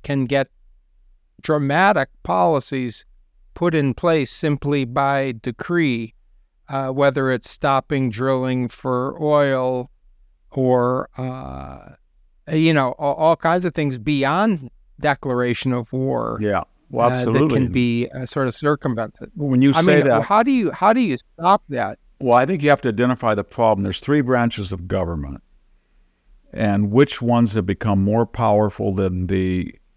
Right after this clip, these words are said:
Speaker 2: founders envisioned and which had been, have become less powerful. And it's pretty clear that the Supreme Court is much more powerful than they ever thought. They never thought that this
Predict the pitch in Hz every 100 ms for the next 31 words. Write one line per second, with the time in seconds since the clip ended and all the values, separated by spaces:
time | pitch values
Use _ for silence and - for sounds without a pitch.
0 | _ _ 110 101 98 98 95 - - 107
1 | 92 92 98 98 98 92 - 95 95 92
2 | 95 - - 101 95 90 92 87 87 -
3 | _ - 95 95 - 92 87 - _ _
4 | _ - 131 - - - - - - -
5 | 95 - - 147 131 107 98 101 98 -
6 | _ _ _ - 87 95 - - 127 123
7 | - 110 101 95 104 120 - 110 101 -
8 | 101 95 - 101 90 95 98 104 101 92
9 | - - - - - 104 110 127 113 -
10 | 113 104 - - 95